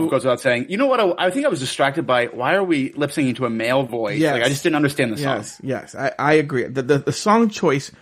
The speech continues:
Speaker 2: was very, very, very bizarre. I did not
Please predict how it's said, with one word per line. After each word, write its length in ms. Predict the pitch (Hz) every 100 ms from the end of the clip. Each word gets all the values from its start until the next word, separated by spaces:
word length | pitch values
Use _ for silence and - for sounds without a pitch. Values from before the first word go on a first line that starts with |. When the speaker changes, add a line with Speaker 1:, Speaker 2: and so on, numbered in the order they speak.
| - - _ -
Speaker 2:
was 240 | 143 139 -
very, 540 | 117 123 139 151 147 -
very, 480 | 123 120 131 123 120
very 320 | 117 120 123
bizarre. 480 | 120 113 117 104 98
I 60 | 113
did 120 | 120
not 380 | 120 123 101